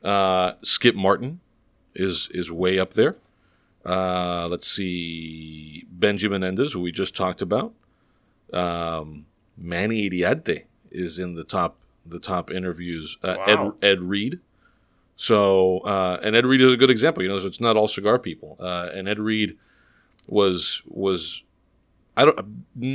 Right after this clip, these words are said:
Speaker 1: I don't know if, if I would say it was necessarily my favorite interview, although it was, like, way up there. But, like, the Carlito interview, because of how rare that is, that was
Speaker 2: Yeah.
Speaker 1: pretty cool.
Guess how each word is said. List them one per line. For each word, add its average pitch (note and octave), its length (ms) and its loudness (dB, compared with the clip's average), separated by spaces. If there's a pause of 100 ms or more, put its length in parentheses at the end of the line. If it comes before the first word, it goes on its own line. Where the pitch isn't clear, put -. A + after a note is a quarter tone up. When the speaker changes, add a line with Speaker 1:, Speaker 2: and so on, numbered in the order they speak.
(140)
Speaker 1:
I D3+ 80 4
don't G3 120 4
know F#3 200 2
if, - 320 0
if A#2+ 140 2
I C3 80 6
would C3+ 160 4
say D3+ 180 0
it C#3+ 40 4
was A#2 120 4
necessarily C3 520 2
my G#2+ 140 0
favorite A#2 480 0
interview, C#3+ 380 2
although G2+ 220 4
it G#2 40 4
was, G2 120 2
like, F#2+ 180 0
way G2+ 240 4
up A2 140 0
there. E3 300 0
But, G2+ 180 2
like, F#2+ 160 2
the F#2+ 60 -4
Carlito A2+ 460 2
interview, A2+ 300 0
because G2+ 180 -2
of G2 100 -2
how G2+ 120 2
rare F2+ 240 -2
that A2 240 0
is, G#2 220 2
that F#2+ 80 -2
was G#2 120 2
Speaker 2:
Yeah. - 40 -10
Speaker 1:
pretty G#2 180 -2
cool. G#2+ 340 0